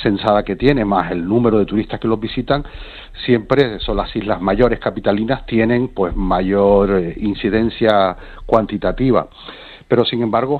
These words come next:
Fuerteventura nos preocupa muchísimo porque, mira, a treinta de junio,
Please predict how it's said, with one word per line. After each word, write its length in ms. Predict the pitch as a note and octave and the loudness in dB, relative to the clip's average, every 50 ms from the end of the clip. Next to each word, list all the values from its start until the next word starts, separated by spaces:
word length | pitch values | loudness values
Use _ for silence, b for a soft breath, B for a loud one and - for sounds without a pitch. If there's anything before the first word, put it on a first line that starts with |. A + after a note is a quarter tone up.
| - - | -2 0
Fuerteventura 600 | C3 A#2+ A2 - A#2+ A2 G#2 G2+ - - C3 C#3 | 0 2 2 2 0 0 0 0 0 0 0 0
nos 120 | C#3 C#3 - | 0 -2 -4
preocupa 380 | - B2 G#2+ - A#2+ - C3+ | -4 -6 -4 -4 -2 -2 0
muchísimo 580 | B2+ B2+ A#2+ - - C3 - - C#3 C#3+ D#3 D3+ | 0 0 -4 -6 -8 -10 -8 -6 -4 -4 -4 -4
porque, 300 | - - A2+ G#2+ - A2+ | -2 -2 -2 -2 -2 -4
mira, 260 | G#2+ A#2+ A#2+ B2+ A2+ G#2+ | -2 0 2 2 2 2
a 80 | G#2 | 0
treinta 460 | G2+ G#2+ A2 A#2 B2 A#2+ - C#3 C3+ | -2 -2 -2 -2 -2 -2 -2 -2 -2
de 80 | C#3 C#3 | -2 -4
junio, 480 | - - F3 E3+ E3 D3 B2+ C#3 F#3 | -6 -2 -2 0 0 0 0 -2 -4